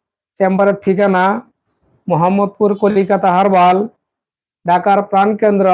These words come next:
মোহাম্মদপুর বিআরটিসি বাস স্ট্যান্ড, আল্লাহ করিম মসজিদ মার্কেট, দ্বিতীয় তলা, মোহাম্মদপুর, ঢাকা বারোশো সাত।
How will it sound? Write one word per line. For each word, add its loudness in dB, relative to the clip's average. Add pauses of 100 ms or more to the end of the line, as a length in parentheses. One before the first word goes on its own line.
(880)
মোহাম্মদপুর 0
বিআরটিসি 0
বাস 0 (120)
স্ট্যান্ড, -2 (760)
আল্লাহ 2
করিম 0 (640)
মসজিদ 0
মার্কেট, 0 (600)
দ্বিতীয় 0
তলা, 2 (680)
মোহাম্মদপুর, 0
ঢাকা 0
বারোশো -2
সাত। -6